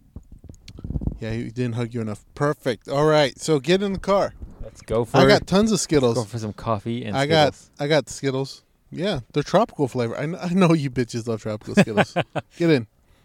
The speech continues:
Speaker 2: It's a
Speaker 1: We're gonna
Speaker 2: variety.
Speaker 1: You got, I got some, uh,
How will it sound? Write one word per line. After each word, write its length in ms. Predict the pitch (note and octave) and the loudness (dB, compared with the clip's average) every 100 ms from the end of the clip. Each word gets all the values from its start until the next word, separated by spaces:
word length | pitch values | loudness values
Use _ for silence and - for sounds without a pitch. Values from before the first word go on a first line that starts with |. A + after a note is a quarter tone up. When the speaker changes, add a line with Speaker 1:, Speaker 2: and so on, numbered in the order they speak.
| _ _ - | _ _ -12
Speaker 2:
It's 80 | |
a 40 | G#2 | -8
Speaker 1:
We're 100 | F2+ | -2
gonna 100 | G2 | 2
Speaker 2:
variety. 480 | A2 B2 F#2+ E2 - _ - | 4 4 0 -6 -12 _ -18
Speaker 1:
You 80 | C#3+ | -16
got, 220 | D3+ A2 | -10 -6
I 60 | C3+ | -4
got 200 | D3 - | -4 -4
some, 180 | D3 C#3 | -2 -2
uh, 320 | C3 B2 | -2 -2